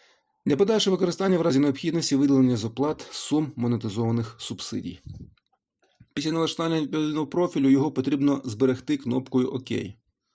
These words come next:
а також підтвердити налаштування кнопкою "Застосувати". Далі можна переходити до імпорту реєстрів оплат Функціонал імпорту знаходиться в меню "Основні", розділ "Нарахування та доходи", пункт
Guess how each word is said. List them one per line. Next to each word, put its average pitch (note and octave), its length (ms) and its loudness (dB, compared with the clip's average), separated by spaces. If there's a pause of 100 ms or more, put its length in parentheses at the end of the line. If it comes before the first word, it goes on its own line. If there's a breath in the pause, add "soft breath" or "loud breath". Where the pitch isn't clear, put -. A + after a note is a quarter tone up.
(380)
а A#2+ 100 -10
також D3 240 -4
підтвердити B2 520 -2
налаштування B2 560 -4
кнопкою B2 420 -6
"Застосувати". A2+ 920 -8 (800)
Далі D#3+ 200 -2
можна C#3+ 220 -2
переходити C3+ 480 -2
до B2 120 2
імпорту A#2+ 400 -2
реєстрів A#2 400 -4
оплат C#3+ 480 -6 (720)
Функціонал B2+ 480 -2
імпорту A2+ 400 -8
знаходиться A#2+ 480 -8
в A2 60 -8
меню B2 320 -2
"Основні", A#2+ 600 -4
розділ A2+ 320 -4
"Нарахування A2 540 -4
та G2 120 -12
доходи", C#3 380 -6
пункт C3+ 400 -8